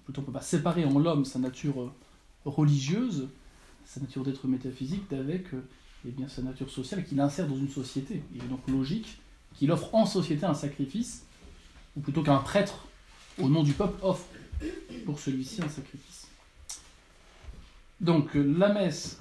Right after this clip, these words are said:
est excellente parce que elle est un sacrifice et que le sacrifice est l'acte suprême de toute vertu de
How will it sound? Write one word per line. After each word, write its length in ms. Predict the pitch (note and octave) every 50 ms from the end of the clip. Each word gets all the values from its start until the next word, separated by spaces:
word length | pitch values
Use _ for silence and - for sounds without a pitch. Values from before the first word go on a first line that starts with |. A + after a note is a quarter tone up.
| - -
est 180 | A3 G3+ - -
excellente 640 | F3+ C#3+ - - D#3+ D3+ D3+ D#3 F3 G3+ A3+ A3+ - F#3+ E3+ -
parce 320 | - E3 D3 - - D#3+ D3
que 240 | D3 - F3+ F3 F3+ - - F3
elle 200 | D#3+ D3+ D3 D3
est 240 | D3+ E3+ F3+ -
un 80 | F3 D3
sacrifice 500 | D3 - D3 C#3+ - C#3+ C#3+ - F#3 F#3
et 60 | D#3+
que 60 | D3
le 40 | D3
sacrifice 580 | C#3+ - C#3+ C#3+ - C3+ C3 - F3+ F#3+ - -
est 60 | E3
l'acte 180 | C#3+ D3+ D3 D3
suprême 400 | - - E3 D3 - - F#3 F3+
de 60 | D3
toute 220 | C#3+ - F#3 E3+
vertu 280 | D#3 C#3+ D3 - - F#3
de 240 | E3+ D3 C#3 C#3